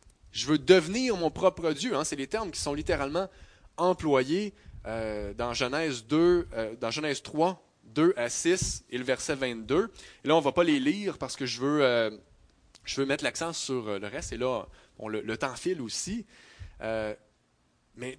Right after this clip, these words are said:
dans la chute, ce qu'on voit, c'est ça. C'est le cœur de l'homme qui, finalement, n'accepte pas d'être soumis à quelqu'un et qui désire.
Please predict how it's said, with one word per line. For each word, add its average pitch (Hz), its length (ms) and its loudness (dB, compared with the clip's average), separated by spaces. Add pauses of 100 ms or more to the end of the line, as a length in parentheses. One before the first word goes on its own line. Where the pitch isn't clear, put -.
dans 139 140 0
la 135 120 0
chute, - 360 -4
ce - 120 -8
qu'on 123 140 -6
voit, 175 200 -6
c'est - 160 -2
ça. 226 300 -6 (420)
C'est - 180 -4
le 143 120 2
cœur 220 280 0
de 156 80 6
l'homme 160 520 2 (800)
qui, 151 120 -12
finalement, 170 580 0 (140)
n'accepte 175 680 0
pas 233 400 2 (160)
d'être 143 480 2 (260)
soumis 208 460 0
à 202 80 4
quelqu'un 127 340 -2
et 202 80 -2
qui 120 140 -10
désire. 170 400 2